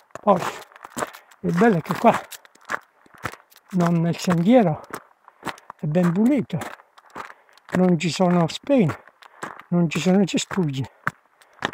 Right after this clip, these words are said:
e soprattutto è frequentato da molti escursionisti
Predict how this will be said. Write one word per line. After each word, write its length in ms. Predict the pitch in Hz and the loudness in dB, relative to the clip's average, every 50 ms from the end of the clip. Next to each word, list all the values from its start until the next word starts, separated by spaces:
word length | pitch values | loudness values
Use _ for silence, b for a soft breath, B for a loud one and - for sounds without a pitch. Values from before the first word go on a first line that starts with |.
| - - _ | -12 -16 _
e 80 | - 151 | -12 -10
soprattutto 680 | - - 208 190 214 240 190 - - 185 - - - | -6 -4 -2 0 0 0 0 -2 -4 -6 -6 -6 -8
è 40 | 170 | -6
frequentato 920 | - - 214 185 233 240 196 175 160 165 160 - - 131 - - - - - - _ _ _ - - b b b b b b b b _ | -2 -2 0 0 2 2 2 2 0 -2 -2 -2 -4 -8 -8 -12 -18 -20 -20 -20 _ _ _ -18 -18 b b b b b b b b _
da 180 | - 180 175 165 | -4 -2 0 2
molti 400 | 170 185 196 190 170 - - 208 | 4 4 4 2 2 -2 -2 -4
escursionisti 960 | 175 - - - - 202 - - - 262 214 185 185 - - - - - - | -2 -2 -2 -4 -4 -4 -2 0 2 2 4 4 2 2 -2 -6 -12 -14 -16